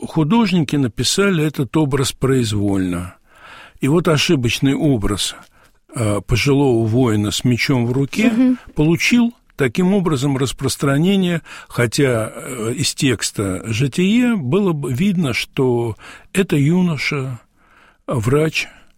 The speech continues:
Speaker 1: молодой врач, который погиб в очень раннем возрасте. Можно, можно предположить лишь, что ему было немногим более двадцати, двадцать или немногим более лет.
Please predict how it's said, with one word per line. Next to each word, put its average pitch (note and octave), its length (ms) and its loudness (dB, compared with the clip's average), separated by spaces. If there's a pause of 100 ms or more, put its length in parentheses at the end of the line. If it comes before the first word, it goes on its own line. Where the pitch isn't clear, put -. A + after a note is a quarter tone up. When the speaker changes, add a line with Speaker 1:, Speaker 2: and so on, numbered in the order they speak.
(300)
Speaker 1:
молодой C3 480 2
врач, A#2 540 -4 (180)
который C3+ 400 2
погиб C#3 540 0
в B2+ 320 0
очень F3 260 0
раннем C#3 440 0
возрасте. G2+ 680 -4 (360)
Можно, C#3+ 340 0
можно C#3+ 500 0
предположить D#3 880 0
лишь, C3 220 0
что - 300 -4
ему B2 260 0
было F#3 420 0 (440)
немногим C#3+ 520 4
более C3+ 320 0
двадцати, A2 640 -4
двадцать C#3 600 0
или A#2+ 160 2
немногим C3 560 2
более A2+ 340 -2
лет. F2+ 400 -8